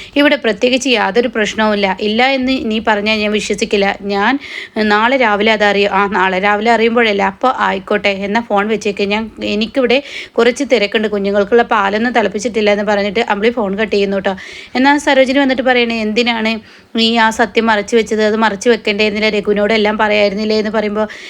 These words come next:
"എൻ്റെ ആൻറ്റി, ഇപ്പോൾ രഘുവേട്ടനോട് പറഞ്ഞു കഴിഞ്ഞാൽ ഇങ്ങോട്ടേക്ക് രഘുവേട്ടൻ ഓടിപ്പാടി,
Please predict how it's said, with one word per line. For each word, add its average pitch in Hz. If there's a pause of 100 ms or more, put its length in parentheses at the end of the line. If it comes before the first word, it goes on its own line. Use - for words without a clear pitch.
(140)
"എൻ്റെ 196
ആൻറ്റി, 208 (300)
ഇപ്പോൾ 233
രഘുവേട്ടനോട് 208
പറഞ്ഞു 214
കഴിഞ്ഞാൽ 202
ഇങ്ങോട്ടേക്ക് 202
രഘുവേട്ടൻ 202
ഓടിപ്പാടി, 208